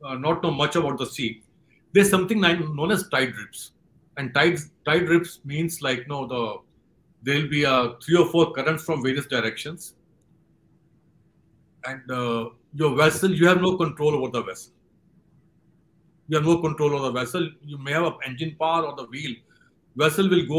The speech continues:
off thirty degrees to one side and then forty degrees other side. The head will alter course, head will change direction. Till such time you come out of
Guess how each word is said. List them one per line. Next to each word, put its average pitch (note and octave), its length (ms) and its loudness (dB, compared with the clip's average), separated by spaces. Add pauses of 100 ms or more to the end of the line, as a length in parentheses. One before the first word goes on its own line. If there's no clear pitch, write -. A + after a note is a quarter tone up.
off E3 160 2
thirty D3 260 2
degrees D#3 420 -2
to D3+ 60 -10
one D3 220 -4
side E3+ 240 0
and D3+ 160 -6
then C#3+ 80 -6
forty C#3+ 340 -2
degrees D3 220 -4
other C#3+ 180 -2
side. D#3+ 300 -4
The C#3 80 -4
head C#3 120 -6
will D#3 120 -6 (580)
alter C#3+ 260 2
course, E3+ 380 0 (220)
head C#3 160 -2
will D#3+ 100 0
change E3 240 2
direction. D#3 540 0 (480)
Till G3+ 160 6
such G3 240 4
time G3 160 2
you F#3+ 100 2
come E3+ 140 -2
out F3 100 -2
of E3+ 160 -4